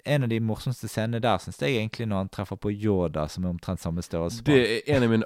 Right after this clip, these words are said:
Speaker 2: absolutt favoritter. Det,
Speaker 1: Ja.
Speaker 2: ja, det er så
Speaker 1: Ja, den er veldig kul, da, for det, da, da får du liksom, ja. Og det er jo, altså,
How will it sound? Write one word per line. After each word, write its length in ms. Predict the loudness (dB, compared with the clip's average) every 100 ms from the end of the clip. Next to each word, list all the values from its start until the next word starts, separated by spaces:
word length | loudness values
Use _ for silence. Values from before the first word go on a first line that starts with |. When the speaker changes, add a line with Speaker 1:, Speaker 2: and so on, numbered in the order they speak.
| 0
Speaker 2:
absolutt 340 | -2 -2 -4
favoritter. 640 | -4 -4 -4 -4 -4 -6 -8 -14
Det, 100 | -6 -6
Speaker 1:
Ja. 100 | -6 -8
Speaker 2:
ja, 160 | -10 -8
det 120 | -6 -6
er 40 |
så 480 | -8 -10 -12 -12 -12 -4
Speaker 1:
Ja, 60 |
den 180 | 0 2
er 140 | 2 2
veldig 320 | 2 2 -2
kul, 220 | -2 -2 -2
da, 120 | -6
for 180 | -6 -4
det, 140 | 0
da, 300 | 0 0 -2
da 80 | -6
får 260 | -4 -2 -2
du 60 | -4
liksom, 360 | -6 -6 -6 -10 _
ja. 200 | -6 -4 -6 _ -10
Og 160 | -4 2
det 100 | 4
er 180 | 6 4
jo, 180 | 0 -4 _ _
altså, 340 | -8 -4 -4